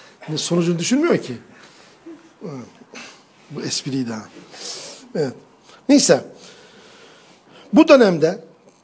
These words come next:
yani altı yılın akabinde Tilimsan Sultanı Ebu Hammu, bu Ebu Hammu önemli bir adam. Bakın ne kadar, ne numaralar yapacak buna şimdi. Diyor ki, "Ya senin derdin,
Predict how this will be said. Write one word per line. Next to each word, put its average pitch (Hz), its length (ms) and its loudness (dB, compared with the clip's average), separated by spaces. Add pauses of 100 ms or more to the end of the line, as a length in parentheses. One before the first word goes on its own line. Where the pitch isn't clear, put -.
(160)
yani 160 320 -4
altı 196 400 4
yılın 175 420 4
akabinde 175 640 0 (480)
Tilimsan 233 500 4
Sultanı 175 680 2 (340)
Ebu 185 280 4
Hammu, 180 400 2 (120)
bu 269 120 -6
Ebu 190 200 0
Hammu 196 200 -2
önemli 180 320 2
bir 156 120 0
adam. 147 240 -2
Bakın 160 220 -4
ne 185 80 2
kadar, 156 280 0
ne 208 120 6
numaralar 160 380 4
yapacak 127 360 -6
buna 123 120 -12
şimdi. 107 240 -12 (800)
Diyor 262 200 8
ki, 196 260 -2 (1200)
"Ya 214 180 0
senin 226 320 2
derdin, 208 500 2